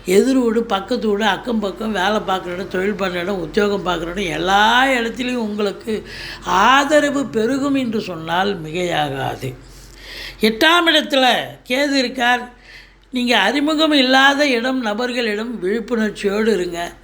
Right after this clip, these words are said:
தேவையில்லாத வம்-, கோர்ட்டு கேஸு, வம்பு வழக்கு, போலீஸ் ஸ்டேஷனுக்கு கொண்டு போய் உக்கா-, உட்கார வச்சிரும். விழிப்புணர்ச்சி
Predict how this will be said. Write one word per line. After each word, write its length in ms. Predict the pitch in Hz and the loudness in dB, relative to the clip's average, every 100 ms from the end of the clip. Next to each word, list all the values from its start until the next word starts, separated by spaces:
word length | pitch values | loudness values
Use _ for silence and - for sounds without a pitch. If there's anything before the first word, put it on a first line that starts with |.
| - | -18
தேவையில்லாத 680 | - 170 202 202 185 190 196 214 | -4 0 0 0 -2 -2 -2 -2
வம்-, 360 | 185 170 180 165 | -4 -6 -8 -12
கோர்ட்டு 360 | - 190 208 220 | -8 -4 -4 -6
கேஸு, 360 | 214 185 180 - | -10 -8 -6 -4
வம்பு 300 | 196 180 190 185 | -4 -2 -2 0
வழக்கு, 340 | 180 185 196 | 2 0 -4
போலீஸ் 340 | - 185 190 170 | -4 -2 0 0
ஸ்டேஷனுக்கு 460 | 175 175 170 185 | -2 -4 -6 -8
கொண்டு 140 | 170 165 | -8 -8
போய் 160 | 175 | -8
உக்கா-, 320 | 175 - 160 156 | -8 -6 -6 -6
உட்கார 300 | 156 175 170 | -2 0 0
வச்சிரும். 460 | 139 131 147 165 - - - - - - - | -2 -4 -4 -4 -8 -16 -16 -14 -14 -16 -2
விழிப்புணர்ச்சி 720 | - 277 302 302 277 269 269 | 4 6 4 4 4 4 0